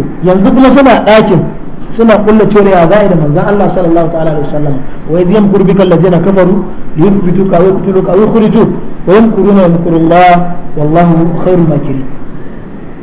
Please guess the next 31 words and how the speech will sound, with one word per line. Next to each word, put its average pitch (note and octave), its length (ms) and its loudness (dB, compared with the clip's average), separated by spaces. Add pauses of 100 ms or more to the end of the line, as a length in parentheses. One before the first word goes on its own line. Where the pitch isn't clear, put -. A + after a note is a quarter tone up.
Shine A3 180 0
Allah G3+ 200 4
Ta'ala F#3 240 2
ya F3+ 100 4
ce, F3+ 200 -2
"Am G#3 120 4
yuriduna F3 520 2
kaidan." F3 340 2 (300)
Ko G#3+ 120 2
kuma A3 180 0
suna A3+ 260 2
shirin G3 340 0
kulla G#3 200 -2
wani F#3 180 2
makirci F#3 400 -2
ne D#3+ 100 0
don E3+ 140 0
su E3 100 -2
hallaka D3 400 0
ka. C#3+ 140 -6 (1400)
Fallazina B3 540 4
kafaru, G3 560 2 (340)
to F#3+ 120 0
lallai B3+ 340 4
kan G#3 240 2
duk A3+ 160 2
waɗan-, G#3+ 340 2 (120)
duk - 180 -2
waɗan-, A#3+ 360 2
fallazina A#3 480 2
kafaru, G3 500 2